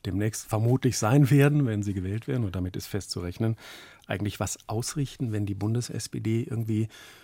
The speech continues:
flügellahm daherkommt und so richtig nicht aus dem Quark kommt und bei fünfzehn Prozent und wenn man sich die Landtagswahlergebnisse zuletzt anschaut,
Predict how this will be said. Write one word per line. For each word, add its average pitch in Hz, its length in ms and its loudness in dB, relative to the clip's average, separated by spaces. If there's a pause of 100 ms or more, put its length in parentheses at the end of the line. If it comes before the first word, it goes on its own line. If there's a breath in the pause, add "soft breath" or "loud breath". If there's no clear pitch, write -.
flügellahm 113 640 0
daherkommt 110 640 -2
und 117 100 -6
so 113 120 -6
richtig 110 340 -8
nicht 117 160 -4
aus 113 160 -6
dem 135 120 -6
Quark 98 320 -6
kommt 113 280 -4
und 107 220 -6
bei 110 100 -4
fünfzehn 107 460 -4
Prozent 107 480 -2
und 101 180 -4
wenn 95 80 -2
man 95 120 0
sich 95 120 -2
die 98 100 -4
Landtagswahlergebnisse 101 960 -2
zuletzt 101 380 -4
anschaut, 107 380 -2